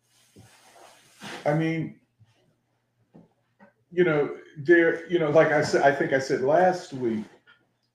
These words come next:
you know, you can, you can go to any elite university and take courses in Marxism. In fact, write a dissertation on Marxism. And there are professors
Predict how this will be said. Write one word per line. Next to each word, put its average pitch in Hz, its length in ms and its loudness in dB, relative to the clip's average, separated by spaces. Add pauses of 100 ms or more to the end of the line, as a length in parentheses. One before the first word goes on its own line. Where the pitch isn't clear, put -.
(100)
you 156 120 -6
know, 147 80 0
you 151 200 -2
can, 147 400 -6
you 165 120 -10
can 151 120 -6
go 151 200 0
to 156 200 -4
any 202 300 2
elite 175 380 2
university 156 840 -2 (1600)
and 147 280 -2
take 170 340 0
courses 147 480 0
in 139 120 -2
Marxism. 120 960 -4 (260)
In 135 120 -2
fact, 139 520 2 (360)
write 135 200 4
a 135 120 0
dissertation 156 840 -2
on 117 220 -2
Marxism. 104 800 -8 (1000)
And 131 120 -4
there 135 100 4
are 135 100 2
professors 160 800 -2